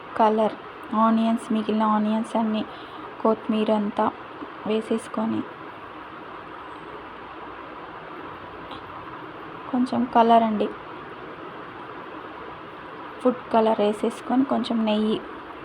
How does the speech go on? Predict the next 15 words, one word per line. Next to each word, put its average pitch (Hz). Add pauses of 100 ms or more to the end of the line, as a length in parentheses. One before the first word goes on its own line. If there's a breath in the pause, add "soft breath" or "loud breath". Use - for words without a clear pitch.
(3000)
కొద్ది 190
కొద్దిగా 220
నెయ్యి 214
వేస్తే 240
టేస్ట్ 226
బాగా 208
వస్తుందండి 208
బిర్యానీకి 220
ఎప్పుడైనా 214
కానీ. - (2000 loud breath)
నెయ్యి 214
వేసేసి 214 (880)
ఇంకా 214
కుక్కర్ 220
పెట్టేయడమే, 202